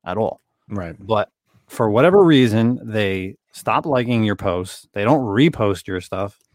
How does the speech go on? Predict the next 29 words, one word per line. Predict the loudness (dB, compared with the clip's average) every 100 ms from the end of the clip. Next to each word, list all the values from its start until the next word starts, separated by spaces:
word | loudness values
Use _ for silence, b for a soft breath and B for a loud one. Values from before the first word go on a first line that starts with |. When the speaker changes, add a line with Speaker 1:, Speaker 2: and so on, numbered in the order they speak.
| _ _ _ _ -2
Speaker 1:
And | 2
I'm | 2 2
curious | 0 -2 0 -2
to | 0 2
know | 4
why, | 4 4 4 2 0
because | -2 -2 -4 -2
may-, | 0 0
is | -2 -4 -4
it | -4
in | -6
fear | -4 0 2 2
of | 0 -4
my | -2 -4
previous | -4 -4 -4 -4
channel? | -8 -14 -10 -10 -10 _ _ -20 B B B B B -6
Speaker 2:
I |
don't | 0
know. | 0 0 -2
Um, | -4 -2 -4 -8 -18 _ _ _ _ _ _
you | -2
know, | 0
I | 2
don't | 0 0
know | 0 -2
the | -8 -14 -8 -6 -6 -8 -6
Pressable | -6 -6 -6
Defects | -4 -4 -6
guys | -6 -4